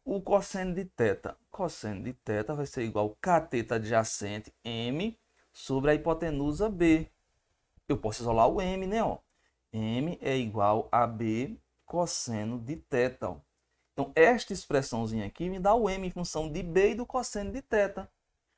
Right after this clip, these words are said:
Então, eu já posso vir aqui e fazer essa troca, ó.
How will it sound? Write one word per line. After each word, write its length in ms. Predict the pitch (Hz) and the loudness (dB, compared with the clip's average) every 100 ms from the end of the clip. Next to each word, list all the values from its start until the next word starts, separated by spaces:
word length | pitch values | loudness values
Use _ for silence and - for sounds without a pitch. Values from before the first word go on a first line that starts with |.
| _ | _
Então, 380 | 113 - 120 131 | -12 -2 0 2
eu 100 | 143 | 2
já 140 | 151 | 0
posso 380 | 147 123 127 123 | 2 0 0 -4
vir 140 | 123 | -2
aqui 520 | 131 - 110 120 - - _ _ _ _ _ _ _ _ 139 | -2 -4 -4 -4 -4 -12 _ _ _ _ _ _ _ _ -6
e 140 | 135 | -6
fazer 380 | 135 175 143 139 | -2 -2 0 0
essa 240 | - 220 | -2 -4
troca, 400 | 220 180 190 147 | 0 4 4 2
ó. 100 | - | -8